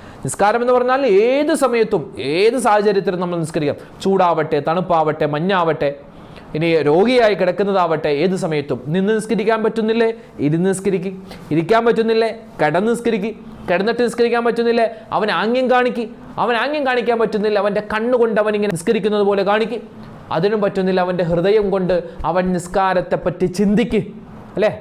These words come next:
നിസ്കാരത്തെപ്പറ്റി ചിന്തിക്ക്. ഇപ്പോൾ ഒരാൾ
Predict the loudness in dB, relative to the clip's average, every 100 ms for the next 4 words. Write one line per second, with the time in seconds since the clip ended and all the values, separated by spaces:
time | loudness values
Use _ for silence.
0 | -14 -20 -20 -18 -8 -4 2 2 4 2
1 | 0 -2 0 0 0 0 0 -2 -14 -18
2 | -10 -6 0 2 0 -6 -4 2 4